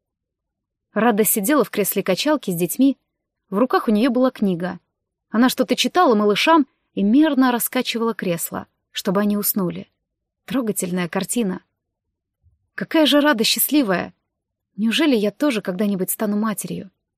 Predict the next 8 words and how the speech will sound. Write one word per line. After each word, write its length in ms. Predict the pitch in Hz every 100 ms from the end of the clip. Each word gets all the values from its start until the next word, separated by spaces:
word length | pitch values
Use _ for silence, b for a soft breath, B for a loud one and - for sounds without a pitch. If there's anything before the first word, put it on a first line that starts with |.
| _ _ _ _ _ _
Я 100 | 208
представила 480 | 233 247 370 320 233
малыша 480 | 208 202 - 277 254 _ _ _
с 100 | -
чёрными, 460 | - 269 220 202
как 240 | 196 196 -
уголь, 220 | 208 202
глазами. 720 | 214 214 202 220 180 170